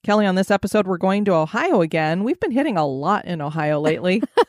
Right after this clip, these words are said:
Speaker 2: We sure have.
Speaker 1: Both on the free feed and also for our bonus cast.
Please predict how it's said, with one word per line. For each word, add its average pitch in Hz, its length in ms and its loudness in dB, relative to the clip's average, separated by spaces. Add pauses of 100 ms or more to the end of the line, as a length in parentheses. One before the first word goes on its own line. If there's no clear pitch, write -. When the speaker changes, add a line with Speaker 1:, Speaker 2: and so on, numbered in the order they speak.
(160)
Speaker 2:
We 208 200 -2
sure 208 260 0
have. 370 260 2
Speaker 1:
Both 202 220 2
on 202 180 4
the 180 320 0
free 254 300 -2
feed 240 340 2
and 196 180 0
also 190 560 2
for 196 200 0
our 160 100 2
bonus 190 400 2
cast. 156 480 0